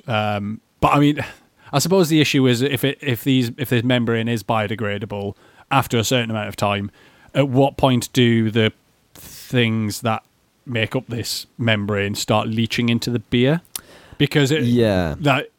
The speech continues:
Speaker 1: if it's biodegradable, it means it dissolves.
Speaker 2: And, and, uh, you know, that's,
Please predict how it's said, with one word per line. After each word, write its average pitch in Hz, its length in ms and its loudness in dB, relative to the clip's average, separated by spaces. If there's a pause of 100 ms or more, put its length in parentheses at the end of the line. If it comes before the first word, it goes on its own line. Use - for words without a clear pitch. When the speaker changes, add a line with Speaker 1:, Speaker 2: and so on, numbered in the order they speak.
(140)
Speaker 1:
if 147 140 2
it's 135 100 0
biodegradable, 135 560 2
it 123 60 -4
means 120 180 0
it 104 80 -8
dissolves. 107 540 -4 (180)
Speaker 2:
And, 135 180 2
and, 143 440 2
uh, 123 140 2
you 123 200 0
know, 87 100 2
that's, 117 320 -2